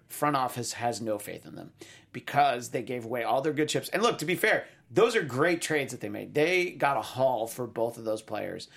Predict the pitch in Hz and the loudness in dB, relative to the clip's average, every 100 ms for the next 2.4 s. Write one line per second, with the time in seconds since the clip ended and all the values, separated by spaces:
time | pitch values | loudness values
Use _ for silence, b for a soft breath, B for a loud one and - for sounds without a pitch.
0 | B B B 139 131 127 127 123 B B | B B B 2 2 0 -4 -8 B B
1 | B B _ _ - 170 202 185 160 147 | B B _ _ 2 4 4 2 2 2
2 | 147 143 135 | 0 -2 -2